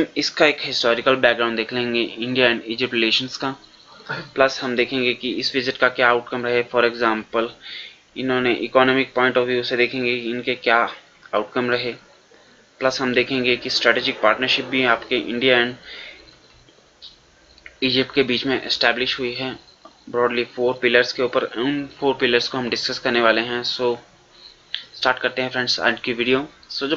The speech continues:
पहला पॉइंट है जो history of India and Egypt relations वो डिस्कस कर लेते हैं। So इसका जो,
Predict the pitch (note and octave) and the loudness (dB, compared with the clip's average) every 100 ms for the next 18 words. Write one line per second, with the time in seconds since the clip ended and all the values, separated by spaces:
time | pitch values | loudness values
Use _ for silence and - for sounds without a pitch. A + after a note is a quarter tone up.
0 | - A#2+ B2 C3 - _ _ - A#2+ A2+ | -2 -2 2 2 0 _ _ -4 0 0
1 | B2+ A#2+ B2 B2+ B2 - D#3 C3 - - | 2 0 0 -2 -2 2 6 6 4 -10
2 | G#2+ A2 B2 B2+ B2+ - _ _ _ - | -6 2 4 4 -2 -18 _ _ _ -20
3 | - - - A#2+ A#2+ A#2+ C#3 C3 A#2+ - | -20 -14 0 0 0 -2 -4 0 0 0
4 | B2+ B2+ C3 B2+ - A#2+ B2 G#2 - A2+ | -4 0 0 0 -4 -4 -4 -4 -4 -6
5 | D3+ - - - - - _ _ - D#3 | -10 -14 -20 -20 -20 -20 _ _ -6 2
6 | D#3 D#3 A#2+ C3+ - D#3+ D#3 | 6 6 4 0 0 2 0